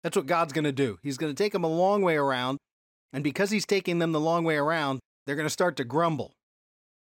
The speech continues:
And then God says, "Oh yeah, you're gonna grumble against me? You've been, I've been following me for forty years.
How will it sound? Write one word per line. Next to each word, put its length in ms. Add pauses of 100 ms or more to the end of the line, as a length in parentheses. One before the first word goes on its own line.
(380)
And 120
then 100
God 260
says, 220
"Oh 140
yeah, 320
you're 180
gonna 200
grumble 400
against 320
me? 260
You've 200
been, 140
I've 140
been 200
following 500
me 160
for 180
forty 300
years. 440